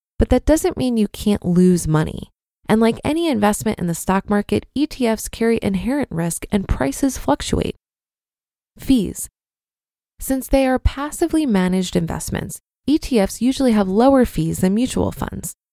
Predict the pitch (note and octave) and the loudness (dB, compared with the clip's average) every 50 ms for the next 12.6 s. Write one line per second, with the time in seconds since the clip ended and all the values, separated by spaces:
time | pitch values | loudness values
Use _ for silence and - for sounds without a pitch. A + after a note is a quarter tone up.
0 | _ _ _ - - B3+ C4+ - D4+ D#4 D#4 C#4+ - - G3+ F#3+ F3+ G3 G3+ G#3+ | _ _ _ -2 0 0 0 0 0 -2 -4 -4 -4 -4 -4 -4 -4 -2 -2 -2
1 | A3+ A#3 A3+ A#3 A#3 A#3+ A#3 - - G3+ G#3+ - - A3+ A3 G#3+ G3 G3+ G3 G3 | -2 0 0 2 2 0 -2 -2 -2 -4 -2 -2 0 0 2 2 2 2 2 2
2 | A3 B3 D4 D4+ C4 G3 E3 D#3 D3 - C#3+ - - - D#3 - E2+ - - - | 2 2 2 2 2 2 2 0 0 0 -4 -6 -4 -4 -4 -2 -2 -4 -6 -4
3 | - G3+ F#3+ F3 - - A3+ A#3+ C4 C#4 C#4 A#3 G3+ F#3+ F#3+ F#3+ - - - A#3 | -2 -2 -2 0 0 -2 0 0 0 0 2 4 4 4 4 4 0 -2 -2 -2
4 | A#3+ A#3+ - - - - E3 - - - - - - - F#2+ - _ _ _ _ | -2 -2 -2 -4 -4 -4 -4 -6 -6 -6 -6 -6 -8 -10 -12 -16 _ _ _ _
5 | _ _ _ _ _ _ _ _ _ _ _ _ _ _ - A#3 A3+ G#3 A#3 A3 | _ _ _ _ _ _ _ _ _ _ _ _ _ _ 2 2 2 2 0 -2
6 | - C#4+ D#4+ F4+ F4+ E4 C4+ G#3+ G3 F#3 F3+ - - F#3+ F#3+ F#3 F3+ - - - | -2 -2 -2 -2 -2 -2 -2 0 -2 -2 -2 -2 -2 0 0 0 -2 -2 -2 -2
7 | A#3+ F#3+ G3+ G3+ - - - F3+ F3 E3+ F3 F3 - - - F3+ F3+ - - F3+ | 0 0 -2 -6 -8 -4 -2 0 0 2 0 -2 -2 -4 -2 -2 -2 2 2 2
8 | E3+ D#3 D#3+ D#3+ D3+ D3 D3 C3+ - - - G3 F#3+ - _ _ _ _ _ - | 4 4 2 2 4 2 2 2 0 -2 -4 -4 -6 -8 _ _ _ _ _ 0
9 | A#3 B3 - C4+ C4+ C4+ - D#4 - - A#3 F#3+ E3+ E3 F3 - - - - - | 2 2 2 2 2 2 0 0 2 2 2 2 4 2 0 0 -2 -6 -10 -14
10 | - _ _ _ _ _ _ A#3 G#3+ - - A#3+ C4+ D4 E4 E4+ - - - A#3+ | -18 _ _ _ _ _ _ 0 0 0 0 -2 -2 -2 -2 -4 -6 -4 -2 -2
11 | A#3+ A#3+ A#3+ A#3 A3 G3+ F#3+ - G#3+ - - A3+ A3 - - G3 - - F3 E3+ | 0 0 0 0 0 0 0 0 -2 -2 -2 -6 -6 -6 -6 -6 -4 -2 -2 -2
12 | E3 - - - - B3+ B3+ B3+ - - - | -2 -4 -4 -2 0 0 0 0 -2 -6 -12